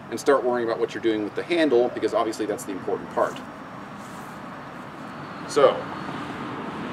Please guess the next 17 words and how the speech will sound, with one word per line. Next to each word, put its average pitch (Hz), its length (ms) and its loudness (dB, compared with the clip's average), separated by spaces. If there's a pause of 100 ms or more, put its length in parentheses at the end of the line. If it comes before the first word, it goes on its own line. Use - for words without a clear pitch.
(500)
start 117 300 4
with - 120 -8
the - 120 -6
up, 190 140 6 (1400)
with - 100 -8
the - 60 -12
cattleman, 143 500 2 (880)
come 95 260 -6
down, 139 480 4 (680)
as 131 280 2
it 127 120 -4
cracks, 170 560 4 (540)
move 123 160 0
it 123 80 2
around 123 260 2
this 160 220 0
way, 175 280 4